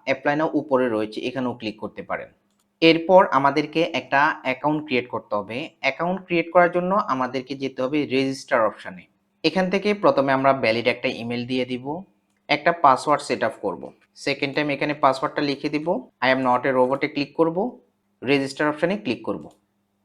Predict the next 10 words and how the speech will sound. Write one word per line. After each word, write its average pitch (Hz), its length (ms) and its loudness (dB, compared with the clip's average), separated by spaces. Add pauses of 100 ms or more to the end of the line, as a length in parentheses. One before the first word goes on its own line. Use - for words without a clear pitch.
(320)
এরপর 147 380 4
আমরা 131 320 2
আমাদের 143 340 0 (100)
ইমেইলটা 127 400 0
চেক - 280 -8
করব। 90 320 -12 (200)
আমাদের 160 460 4
ইমেইলে 147 580 0
আমরা 120 400 -2
সুরিনাম 147 520 -2